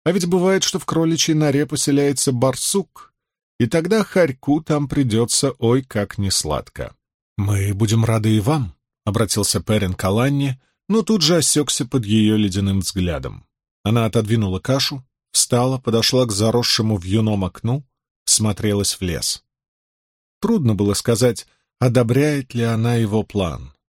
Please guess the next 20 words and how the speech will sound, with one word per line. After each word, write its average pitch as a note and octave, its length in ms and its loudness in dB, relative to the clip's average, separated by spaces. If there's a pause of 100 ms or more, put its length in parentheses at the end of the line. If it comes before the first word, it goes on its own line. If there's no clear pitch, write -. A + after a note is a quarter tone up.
(120)
Лицо A2 360 2
Аланны B2+ 440 2
было A#2 240 2
непроницаемо, A#2 840 -2
как - 260 -8
и - 20 -2
у D#2+ 80 -4
всех G#2 400 -2
Аэс F2+ 260 -2
Седай, A#2 540 -2 (640)
хотя E3+ 240 -2
порой D3 320 0
она C3 160 2
поражала A#2 680 0
непредсказуемыми, A#2+ 1080 0
как - 240 -6
удар G2+ 260 0
молнии, A2+ 460 2
вспышками - 560 -2
гнева A#2+ 500 -2